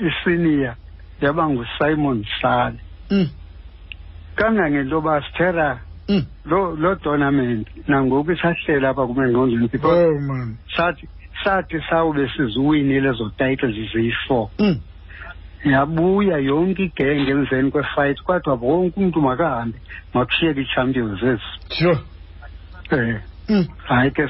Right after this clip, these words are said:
Speaker 1: sashiyeka ke nee-champions, sashiyeka ke team.
Speaker 2: Mm.
Speaker 1: Sasihamba nobhuti Eric ke,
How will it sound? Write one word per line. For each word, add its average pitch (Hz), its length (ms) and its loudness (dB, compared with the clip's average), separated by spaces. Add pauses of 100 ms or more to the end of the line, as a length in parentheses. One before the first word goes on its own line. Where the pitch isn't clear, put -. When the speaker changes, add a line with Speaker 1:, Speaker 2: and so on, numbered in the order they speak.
Speaker 1:
sashiyeka 147 720 0
ke 139 120 0
nee-champions, 139 1160 0
sashiyeka 151 580 0
ke 131 120 -2
team. 123 300 -2 (280)
Speaker 2:
Mm. 196 240 4
Speaker 1:
Sasihamba 185 420 2
nobhuti 160 340 -2
Eric 127 380 0
ke, 120 160 -4